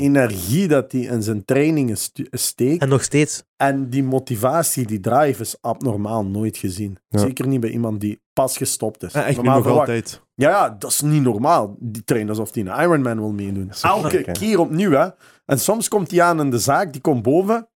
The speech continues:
Speaker 1: en die gaat weg. Ik zeg, "Waar zit je?" "Ik voelde hem niet."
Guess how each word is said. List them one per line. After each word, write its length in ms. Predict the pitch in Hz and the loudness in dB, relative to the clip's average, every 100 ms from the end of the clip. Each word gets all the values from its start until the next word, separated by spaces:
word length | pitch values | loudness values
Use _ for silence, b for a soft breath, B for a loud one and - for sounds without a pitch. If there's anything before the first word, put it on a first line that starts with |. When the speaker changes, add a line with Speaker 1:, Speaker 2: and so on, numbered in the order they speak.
| _ - | _ -2
Speaker 1:
en 120 | 147 | 2
die 80 | 143 | 2
gaat 120 | 143 | 2
weg. 160 | 120 131 | 2 0
Ik 100 | - | 0
zeg, 120 | 156 | 0
"Waar 140 | 202 | 2
zit 240 | 185 220 - | 2 0 -2
je?" 180 | 294 175 b b b b _ _ | -4 -4 b b b b _ _
"Ik 120 | - | -6
voelde 380 | 98 131 196 180 | 2 4 4 2
hem 180 | 147 135 | 0 -4
niet." 180 | 127 | -8